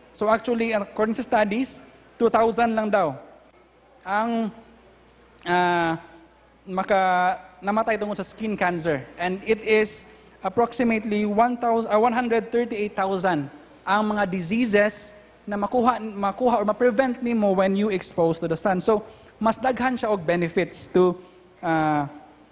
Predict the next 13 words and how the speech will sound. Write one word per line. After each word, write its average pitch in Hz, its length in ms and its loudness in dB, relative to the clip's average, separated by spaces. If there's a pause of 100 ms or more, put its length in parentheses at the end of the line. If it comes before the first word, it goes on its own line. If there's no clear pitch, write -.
(360)
to 202 80 -2
have 202 300 2
that 180 160 -2
sun 185 180 -2
exposure, 170 640 0
no? 190 180 0 (1400)
And 185 180 0
then, 190 400 2 (600)
amazing 247 380 0
fact, 254 360 2
the 202 80 0
National, 233 720 2
uh, 175 360 2